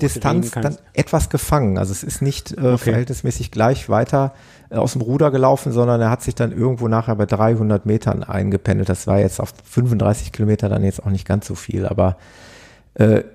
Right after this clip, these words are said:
Speaker 1: End vom Lied ist, er kriegt sie jetzt auch umgetauscht. Äh, da
Speaker 2: Ah.
Speaker 1: sti-, da, da stimmt irgendwie was nicht. Das, die ist ein bisschen sehr ungenau, anscheinend.
Speaker 2: Okay. Ja, das will man natürlich auch nicht. Grad irgendwie Marathon gefinisht und dann sagte die Uhr, „Nö,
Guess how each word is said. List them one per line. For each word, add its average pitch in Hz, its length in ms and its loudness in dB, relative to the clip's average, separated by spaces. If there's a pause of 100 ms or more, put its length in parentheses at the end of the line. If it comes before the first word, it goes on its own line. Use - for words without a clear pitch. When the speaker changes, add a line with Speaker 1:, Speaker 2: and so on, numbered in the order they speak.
Speaker 1:
End 135 180 2
vom 127 200 0
Lied 123 200 -2
ist, - 300 0
er 104 160 0
kriegt - 260 -4
sie - 100 -2
jetzt 101 160 2
auch 107 120 -2
umgetauscht. 98 760 0 (320)
Äh, 101 220 0
da 120 100 0
Speaker 2:
Ah. 113 40 4
Speaker 1:
sti-, 92 340 -4
da, 107 100 -8 (460)
da - 80 0
stimmt 98 300 -2
irgendwie 87 340 0
was 85 240 -2
nicht. - 240 -2
Das, - 140 -6
die - 100 -6
ist - 120 -4
ein - 40 -8
bisschen - 180 2
sehr 101 240 4
ungenau, 98 540 0 (480)
anscheinend. 98 560 0
Speaker 2:
Okay. - 1500 -18 (200)
Ja, 92 60 0
das 92 180 -2
will 101 80 2
man 98 160 0
natürlich 95 340 -2
auch 104 60 -2
nicht. 95 180 -4
Grad - 280 -4
irgendwie 98 500 0 (420)
Marathon 110 560 0
gefinisht 120 480 0
und 107 140 0
dann 101 160 2
sagte 101 340 0
die 98 100 -4
Uhr, 107 240 0
„Nö, 95 340 2